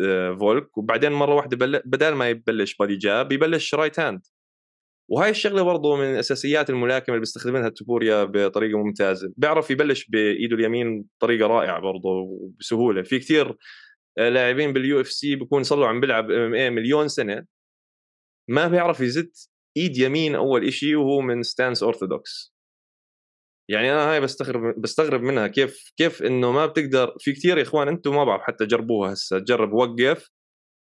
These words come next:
وزت كروس، بس تكون كروس هي الضربة الأولى، يعني زتها وتقدم لقدام بإيدك، برجلك الأمامية،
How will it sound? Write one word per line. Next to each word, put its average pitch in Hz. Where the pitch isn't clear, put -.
وزت 165
كروس، 170
بس 120
تكون 170
كروس 185
هي 165
الضربة 135
الأولى، 120
يعني 135
زتها 156
وتقدم 143
لقدام 147
بإيدك، 135
برجلك 120
الأمامية، 107